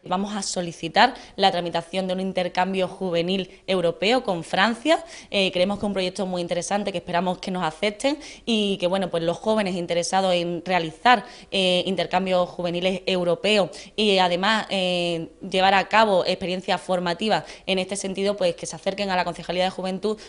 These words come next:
donde hay una técnico especializada en el tema y que podrá informarle personalmente a cada uno de ellos.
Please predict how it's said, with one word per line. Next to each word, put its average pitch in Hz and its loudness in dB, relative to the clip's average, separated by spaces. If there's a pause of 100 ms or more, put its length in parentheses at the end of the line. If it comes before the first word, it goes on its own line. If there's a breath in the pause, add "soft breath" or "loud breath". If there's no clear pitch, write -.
donde 180 0
hay 185 2
una 190 -2
técnico 233 0
especializada 185 -2 (180 loud breath)
en 202 0
el 202 -2
tema 208 0
y - 0
que 208 -2
podrá 170 0
informarle 180 -2
personalmente 185 -2 (160 loud breath)
a 185 -2
cada 175 4
uno 170 0
de 156 0
ellos. 143 -6